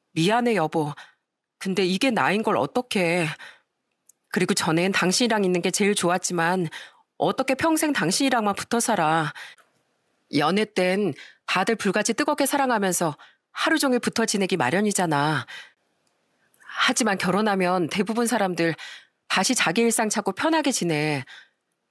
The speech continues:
이게 자연스러운 모습이고 변화라고. 아내도 처음엔 제게 미안해하는 모습을 보였습니다.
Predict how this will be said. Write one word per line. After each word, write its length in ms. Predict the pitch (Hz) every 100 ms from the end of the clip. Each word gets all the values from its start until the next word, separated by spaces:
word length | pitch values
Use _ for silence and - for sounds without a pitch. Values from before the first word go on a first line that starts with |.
| -
이게 220 | 185 254
자연스러운 580 | - 196 254 269 269 226
모습이고 420 | 156 190 190 175
변화라고. 840 | 170 175 226 240 208 156 156 143 127 _ _ _ _ _ _ _ _ _ _ _ _
아내도 360 | - 156 185 196
처음엔 580 | 185 247 214 180 160 110 - - -
제게 260 | 208 185
미안해하는 580 | 165 180 214 208 196 185
모습을 360 | 143 127 - 117
보였습니다. 720 | 175 170 - 175 143 -